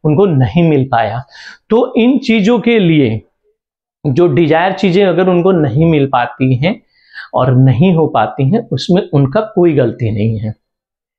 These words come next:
Customer की कोई गलती नहीं है। सिर्फ कहाँ है थोड़ा सा problem क्या है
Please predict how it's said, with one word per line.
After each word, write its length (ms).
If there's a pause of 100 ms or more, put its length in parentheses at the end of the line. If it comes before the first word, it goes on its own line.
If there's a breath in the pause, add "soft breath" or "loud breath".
(260)
Customer 340
की 140
कोई 260
गलती 320
नहीं 140
है। 100 (600 loud breath)
सिर्फ 280
कहाँ 220
है 120
थोड़ा 220
सा 100
problem 480
क्या 200
है 180